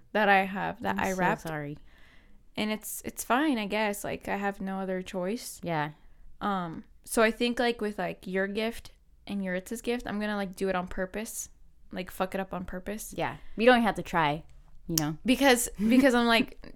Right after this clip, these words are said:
Speaker 1: they know, you know, we're in that
Speaker 2: Yeah.
Speaker 1: comfortable.
Speaker 2: Yeah. But if it were, like, chewy, you're like,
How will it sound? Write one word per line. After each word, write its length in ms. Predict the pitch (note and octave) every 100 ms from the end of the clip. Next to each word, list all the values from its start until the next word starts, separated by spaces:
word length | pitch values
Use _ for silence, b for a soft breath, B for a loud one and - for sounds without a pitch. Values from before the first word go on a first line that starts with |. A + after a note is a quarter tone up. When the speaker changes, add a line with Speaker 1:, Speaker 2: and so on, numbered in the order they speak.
| -
Speaker 1:
they 240 | G#3+ A#3 A3+
know, 380 | G#3 G3 G3 F3
you 60 | G3+
know, 220 | G3 F#3
we're 100 | G3
in 140 | G3+
that 220 | F#3+ F3+ - - - -
Speaker 2:
Yeah. 300 | F3 C#3 C#3+
Speaker 1:
comfortable. 640 | - A3 A3 G3+ E3 D#3+ -
Speaker 2:
Yeah. 220 | E3+ D3 - - - - -
But 160 | G#3
if 160 | D#3+ -
it 80 | F#3+
were, 180 | E3+ E3+
like, 200 | D3+ -
chewy, 340 | F#3+ D#3 C#3+
you're 140 | C#3+
like, 260 | A#2+ -